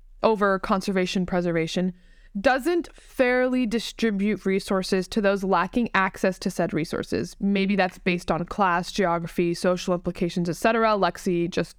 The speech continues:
talked about that a moment ago. Or to the generations following. And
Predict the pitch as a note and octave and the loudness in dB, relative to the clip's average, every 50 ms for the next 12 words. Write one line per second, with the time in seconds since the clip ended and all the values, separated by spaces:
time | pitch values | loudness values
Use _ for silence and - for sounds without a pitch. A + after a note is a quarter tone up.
0 | - - - F3 E3+ - - F3 E3 - E3+ E3+ F3 F#3 G3+ G#3 G#3 G#3 G#3+ G#3 | -18 -10 -8 -8 -6 -4 -2 -2 0 0 0 0 2 0 2 2 2 2 2 2
1 | G3+ G3 - - - - - - - - - - - - - - - - - - | 0 0 -4 -10 -20 -20 -20 -20 -20 -20 -20 -20 -20 -20 -20 -20 -20 -20 -6 0
2 | - C4 C4 C4 - - B3 B3 A3 A3+ G#3+ G#3+ G#3 G3 F#3+ F#3 - G3+ F3+ F#3 | 2 2 4 2 2 0 0 2 2 2 2 2 2 2 0 -2 -2 -2 -2 -4
3 | F3+ - - A#3 A#3 B3 B3 A3+ G3+ F3+ - - G3 F#3+ - - - - - - | -2 0 2 2 4 4 2 2 2 0 0 -2 -6 -8 -10 -14 -20 -20 -20 -20
4 | - - - - - - - - - - - - - - - - - - - B3 | -20 -20 -20 -20 -20 -20 -20 -20 -20 -20 -20 -20 -20 -20 -20 -20 -8 -2 0 2
5 | C4 C4 C4 C4 C4 A#3+ - | 2 2 2 2 2 0 -2